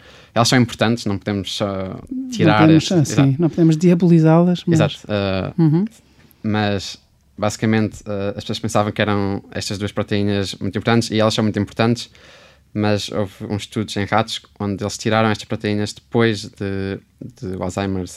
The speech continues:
Speaker 1: eh, ter começado, eh, e, e os ratos continuaram a deteriorar-se, eh,
Speaker 2: E a ter os mesmos,
Speaker 1: os
Speaker 2: eh, a
Speaker 1: mesmos
Speaker 2: mesma
Speaker 1: sintomas,
Speaker 2: progressão da
Speaker 1: exato.
Speaker 2: doença, digamos assim.
Speaker 1: E, portanto, há alguns fatores mais complexos que nós não percebemos bem e, e hoje em dia,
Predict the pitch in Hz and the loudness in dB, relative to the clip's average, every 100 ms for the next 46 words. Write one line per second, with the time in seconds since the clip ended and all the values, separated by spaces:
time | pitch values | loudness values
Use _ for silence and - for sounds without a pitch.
0 | - 90 92 90 98 - 95 113 110 110 | -14 -10 -10 -10 -10 -10 -6 -4 -4 -8
1 | - 101 95 98 92 - _ _ _ _ | -8 -6 -4 -4 -6 -10 _ _ _ _
2 | - 110 101 101 98 98 98 - _ _ | -10 -6 -4 -4 -4 -4 -8 -10 _ _
3 | _ 107 101 98 92 104 - 104 101 101 | _ -8 -6 -6 -6 -8 -8 -12 -8 -4
4 | 98 98 95 95 - - 101 98 98 95 | -2 -2 -4 -6 -8 -6 -4 -2 -4 -6
5 | - - 98 95 92 95 - 170 165 160 | -16 -14 -10 -8 -8 -8 -4 -2 0 0
6 | 151 156 143 139 139 135 - 139 135 156 | 4 4 4 2 2 -2 -4 -2 4 6
7 | 165 123 - 107 196 175 - 185 170 156 | 6 4 4 6 6 4 2 4 4 4
8 | 156 143 - 147 143 143 151 - 151 107 | 2 0 -2 -2 0 0 -2 -4 -6 -6
9 | - 113 110 117 104 110 113 110 113 120 | -4 -4 -2 -2 0 0 0 -2 -2 -2
10 | 110 110 - 110 - 120 - - 101 95 | 0 -2 -2 -8 -6 -8 -10 -10 -8 -6
11 | 101 - - 110 104 101 113 117 104 98 | -8 -10 -8 -6 -6 -6 -4 -4 -6 -8
12 | - 101 98 98 101 104 104 110 107 107 | -10 -10 -8 -6 -4 -4 -4 -2 -2 -2
13 | 104 104 | -4 -6